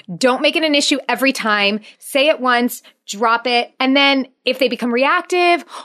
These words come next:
or if it really continues and really starts to affect your kid, talk about therapy because sometimes m-, things are just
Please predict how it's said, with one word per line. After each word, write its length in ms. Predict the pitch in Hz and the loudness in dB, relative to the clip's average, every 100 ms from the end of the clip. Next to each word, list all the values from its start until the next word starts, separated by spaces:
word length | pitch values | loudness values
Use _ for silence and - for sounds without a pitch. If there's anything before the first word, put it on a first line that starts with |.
| - | -2
or 120 | 247 | 0
if 100 | 254 | 2
it 100 | 247 - | 0 -2
really 420 | 208 269 302 330 | 2 2 4 2
continues 480 | 294 254 262 247 233 | 2 2 2 2 0
and 160 | 208 | 0
really 220 | 208 208 | 2 2
starts 260 | 208 220 190 | 2 0 0
to 80 | 196 | -2
affect 480 | 165 - 180 175 196 | -2 -2 -4 -4 -6
your 80 | |
kid, 400 | 170 - 190 233 - - - - _ - | -6 0 0 0 -6 -18 -20 -20 _ -6
talk 220 | - 262 | -2 0
about 200 | 254 240 | 0 -2
therapy 400 | - 226 277 233 | 0 2 2 0
because 220 | 208 202 | -2 -2
sometimes 420 | - 196 208 202 | 0 0 2 2
m-, 200 | 202 202 202 _ - | 2 0 -2 _ -8
things 320 | - 226 214 | 0 2 2
are 60 | |
just 160 | 202 196 | 0 -2